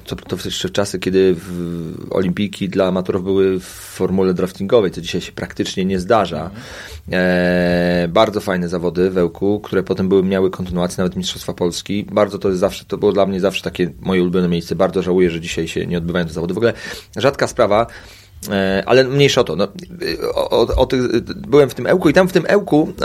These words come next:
Speaker 1: e, tak miałem m-, moment przebłysku, bo po pierwsze już wiedziałem coś więcej. To prawda,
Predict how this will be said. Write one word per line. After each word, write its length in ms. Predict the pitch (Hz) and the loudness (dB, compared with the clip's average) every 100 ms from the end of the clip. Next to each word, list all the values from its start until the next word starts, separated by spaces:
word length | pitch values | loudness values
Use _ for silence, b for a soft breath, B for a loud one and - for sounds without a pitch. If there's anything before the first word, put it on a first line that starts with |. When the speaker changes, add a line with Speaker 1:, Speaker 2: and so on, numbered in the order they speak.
| - | -4
Speaker 1:
e, 60 | - | -2
tak 180 | 123 135 | -2 2
miałem 200 | 147 131 | 2 2
m-, 340 | 123 123 131 - | 0 -4 -6 -2
moment 320 | 139 151 135 | 2 2 2
przebłysku, 440 | - 143 156 - | 0 0 0 2
bo 80 | 107 | 2
po 120 | 107 | 4
pierwsze 280 | 139 139 139 | 2 2 2
już 140 | 113 | 2
wiedziałem 320 | 120 117 127 113 | 4 6 4 2
coś 140 | 107 | -2
więcej. 280 | 110 92 95 | 0 0 -4
To 80 | 107 | 2
prawda, 160 | 107 | 2